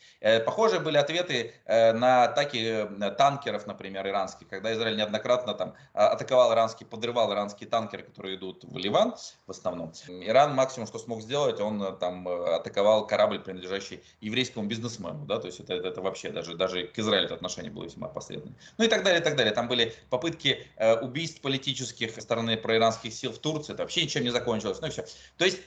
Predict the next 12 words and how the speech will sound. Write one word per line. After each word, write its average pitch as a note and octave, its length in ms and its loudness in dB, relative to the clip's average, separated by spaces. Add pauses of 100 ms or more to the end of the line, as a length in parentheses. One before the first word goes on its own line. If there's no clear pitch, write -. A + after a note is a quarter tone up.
в - 80 -20
целом A#3 400 4
история F3 320 -4
в - 60 -6
том, A3+ 160 -4
что - 480 -4
Иран D#3+ 340 4
постоянно C#3 500 0
в A#2 40 -6
этой B2 220 -6
игре B2 220 -2
проигрывает, B2 680 -2